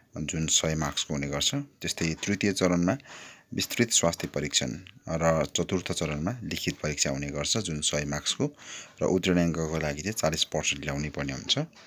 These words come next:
र छैटौँ चरणको कुरा गर्दाखेरि चाहिँ अन्तर्वार्ता परीक्षा हुन्छ जुन बिस मार्क्सको रहने गर्छ। अब प्रथम चरणको प्रारम्भिक, अ, शारीरिक परीक्षणमा चाहिँ उचाइ, अ, ब-, अ, पुरुषको हकमा भनेको बैसठी इन्च वा सोभन्दा माथि हुनु पर्यो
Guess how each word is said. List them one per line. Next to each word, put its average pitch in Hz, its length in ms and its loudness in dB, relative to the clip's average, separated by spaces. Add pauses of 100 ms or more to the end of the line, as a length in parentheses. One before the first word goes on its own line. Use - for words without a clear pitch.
(420)
र 85 120 2
छैटौँ 117 400 4
चरणको 107 340 2
कुरा 92 200 4
गर्दाखेरि 80 400 -2
चाहिँ - 260 0
अन्तर्वार्ता 78 480 0
परीक्षा 76 380 -2
हुन्छ 71 220 0
जुन 85 300 -4
बिस 76 240 4
मार्क्सको 82 320 4
रहने 73 340 0
गर्छ। - 280 0 (1080)
अब 123 220 4 (540)
प्रथम 139 300 8
चरणको 107 600 8
प्रारम्भिक, 90 600 6
अ, 80 300 2
शारीरिक 85 460 2
परीक्षणमा 82 480 0
चाहिँ 117 280 0 (480)
उचाइ, 85 380 6
अ, 78 480 0
ब-, 73 380 -4
अ, 82 160 4 (180)
पुरुषको 92 360 4
हकमा 76 440 -2 (260)
भनेको 76 320 -4
बैसठी 80 420 2
इन्च 90 240 2
वा 82 100 2
सोभन्दा 73 420 2
माथि 76 240 -2
हुनु 73 160 -4
पर्यो 110 300 2